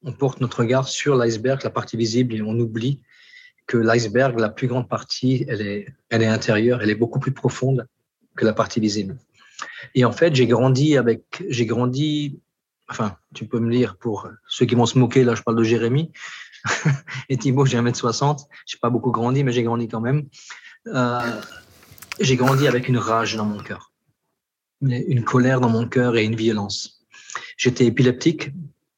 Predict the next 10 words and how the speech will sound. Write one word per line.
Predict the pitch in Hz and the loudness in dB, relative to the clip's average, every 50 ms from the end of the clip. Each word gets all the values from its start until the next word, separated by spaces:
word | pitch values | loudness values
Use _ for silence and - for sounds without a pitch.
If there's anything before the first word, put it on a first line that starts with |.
| _ _ _ _ _ _ _ _ _ - - - - | _ _ _ _ _ _ _ _ _ -12 -10 -2 -2
et | 131 | 0
j'ai | 113 120 123 | 2 2 0
pas, | - - 160 147 143 | 0 0 -2 -2 0
j'ai | 139 127 127 | 2 0 2
passé | 127 143 143 139 - - 151 143 | 2 2 0 0 2 2 2 4
mon | 135 120 117 110 113 131 185 190 156 131 123 | 4 4 2 0 -2 -4 -4 -2 0 0 2
enfance | 123 123 127 - - 135 135 135 135 - | 2 2 0 0 0 0 0 0 0 -2
à | 123 | -2
me | 113 113 107 | -2 -2 -2
battre, | 104 101 101 - - - - | -2 -4 -6 -8 -12 -16 -16